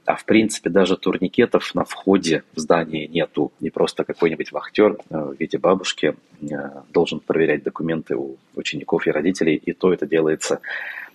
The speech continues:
э, раз к разу, как говорится. Если нынешней мэрии удастся реализовать, э, данную инициативу, честь ей и хвала, конечно же.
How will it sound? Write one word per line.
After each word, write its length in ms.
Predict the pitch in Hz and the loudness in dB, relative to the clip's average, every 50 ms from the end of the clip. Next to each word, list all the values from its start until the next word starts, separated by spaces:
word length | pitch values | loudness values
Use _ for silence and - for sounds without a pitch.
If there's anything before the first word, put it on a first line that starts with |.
| _ - | _ -10
э, 40 | 73 | -6
раз 720 | 78 - - 73 73 73 71 - - 85 78 - - - - | -4 -4 -2 -2 -2 -2 -2 0 0 0 0 0 -4 -8 -4
к 100 | - - | 0 2
разу, 320 | 85 82 78 71 67 69 | 2 2 2 2 -2 -6
как 160 | - - - | -8 -8 -8
говорится. 540 | - - 73 73 73 73 69 - - - - - - - - - - _ - | -6 -2 -2 0 0 -2 -4 -6 -8 -10 -12 -12 -14 -12 -12 -12 -12 _ 2
Если 360 | 95 107 104 - - 92 90 85 | 4 4 4 6 4 4 4 4
нынешней 500 | - 95 98 98 92 - - - 87 82 | 4 4 4 4 4 4 2 0 2 2
мэрии 340 | 85 90 85 80 78 76 | 4 4 4 4 2 2
удастся 460 | - 80 82 85 85 - - - - 80 | 2 2 4 4 4 2 2 -2 0 2
реализовать, 560 | 80 78 80 76 80 85 82 78 73 - - _ _ _ _ _ _ _ _ _ _ _ _ _ _ _ _ - | 2 2 2 4 4 4 4 4 4 2 -2 _ _ _ _ _ _ _ _ _ _ _ _ _ _ _ _ -12
э, 400 | - - 78 78 80 80 80 78 | -10 -10 -8 -8 -6 -4 -4 0
данную 320 | 78 82 80 78 78 85 80 | 2 2 2 2 0 -2 -2
инициативу, 720 | 80 78 - - 87 80 - - 127 147 139 98 - - - - - - - - - - - _ _ | -2 -4 0 2 2 2 4 4 4 6 6 4 2 0 -8 -16 -16 -16 -16 -16 -16 -18 -20 _ _
честь 480 | - - - - 101 92 - - - - | -2 0 4 4 4 4 2 0 0 4
ей 160 | 95 92 90 | 4 4 4
и 120 | - 85 82 | 4 2 0
хвала, 380 | - - 82 82 90 117 143 | 2 4 4 6 6 4 4
конечно 580 | - - 95 85 80 73 - - - - 76 76 | 4 2 0 0 0 0 -2 -2 -4 -2 -4 -2
же. 280 | 73 78 76 69 - | 0 0 0 0 -2